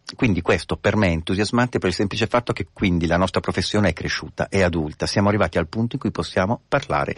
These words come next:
di etica ed è un dettaglio che devo far arrivare in questo convegno sabato mattina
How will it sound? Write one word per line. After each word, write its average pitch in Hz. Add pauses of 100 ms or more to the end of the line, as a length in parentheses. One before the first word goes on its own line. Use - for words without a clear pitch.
(180)
di 85
etica 78 (240)
ed 101
è 113
un 131
dettaglio 110
che 90
devo 104
far 117
arrivare 90 (240)
in 90
questo -
convegno 87
sabato 87
mattina 110